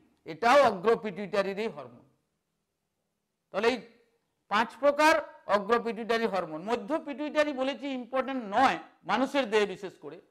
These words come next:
মেলানোসাইট সেল স্টিমুলেটিং হরমোন বলে একটা এমএসএইচ সংক্ষেপে হরমোন হয়,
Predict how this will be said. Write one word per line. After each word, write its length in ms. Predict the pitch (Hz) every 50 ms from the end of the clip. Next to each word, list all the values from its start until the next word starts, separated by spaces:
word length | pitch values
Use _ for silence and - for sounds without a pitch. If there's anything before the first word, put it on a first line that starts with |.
| _ _ _ _ _ 147
মেলানোসাইট 640 | 147 170 208 254 285 330 339 302 - 339 330 330 330 -
সেল 140 | 294 285 277 285
স্টিমুলেটিং 440 | - 269 240 240 240 240 214 233 226 214 190
হরমোন 240 | 190 196 202 208 208 196
বলে 120 | 202 202 190
একটা 120 | - 196 170 175
এমএসএইচ 440 | 196 254 294 294 285 262 196 147 - - _ _ _ _ _ _ _
সংক্ষেপে 400 | 208 190 185 165 196 196 165 196 185 151
হরমোন 260 | 160 165 165 190 180 139
হয়, 200 | 151 190 233 311